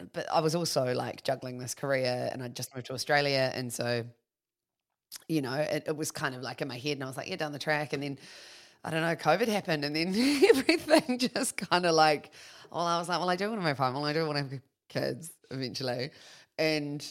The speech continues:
it just kinda happened. Um, but, you know, I could easily be where you were at, at thirty-four. You know, it's,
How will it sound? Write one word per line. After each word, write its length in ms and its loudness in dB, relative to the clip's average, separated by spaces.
it 140 -4
just 160 -6
kinda 180 -2
happened. 680 -6
Um, 640 0
but, 460 -4
you 160 -6
know, 320 -4
I 180 2
could 320 -2
easily 480 -2
be 480 -6
where 160 -6
you 220 -2
were 60 2
at, 320 -6
at 280 -6
thirty-four. 680 -4
You 160 -6
know, 220 -2
it's, 480 -6